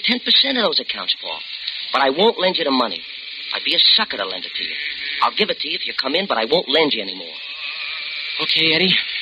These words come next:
Speaker 2: Forget it. I'll get it some other way.
Speaker 1: I don't get it.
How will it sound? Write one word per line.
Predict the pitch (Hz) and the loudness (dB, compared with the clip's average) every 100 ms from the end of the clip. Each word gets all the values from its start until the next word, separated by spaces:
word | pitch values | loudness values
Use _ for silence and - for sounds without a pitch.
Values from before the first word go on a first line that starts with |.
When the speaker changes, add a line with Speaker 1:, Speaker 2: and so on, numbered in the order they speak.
| - - | -8 -4
Speaker 2:
Forget | 143 151 | 0 0
it. | - - - - - - - - - - | 0 -2 -8 -10 -14 -8 -6 -4 -4 0
I'll | 117 | 2
get | 165 | 2
it | 156 - | 2 0
some | 147 | 0
other | 131 113 | 0 -2
way. | 110 - - - - - | -2 -4 -6 -6 -4 -4
Speaker 1:
I | - | -4
don't | 311 - | -4 -2
get | 330 | 0
it. | 269 | 0